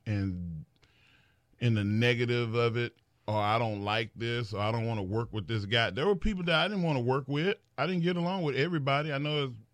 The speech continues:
contrary to popular belief. Everybody says, "Man, Mark a nice guy. He gets along with everybody." That, that's not the truth. There were, you just didn't know,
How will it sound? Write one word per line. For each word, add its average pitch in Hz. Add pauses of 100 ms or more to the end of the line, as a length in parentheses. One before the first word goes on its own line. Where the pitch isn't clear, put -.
(120)
contrary 143
to 117
popular 117
belief. 127
Everybody 123
says, 127
"Man, 131
Mark 139
a 131
nice 135
guy. 131
He 131
gets 131
along 135
with 127
everybody." 131
That, 127
that's 131
not 147
the 123
truth. 156 (720)
There 127
were, 131
you 131
just 127
didn't 120
know, 131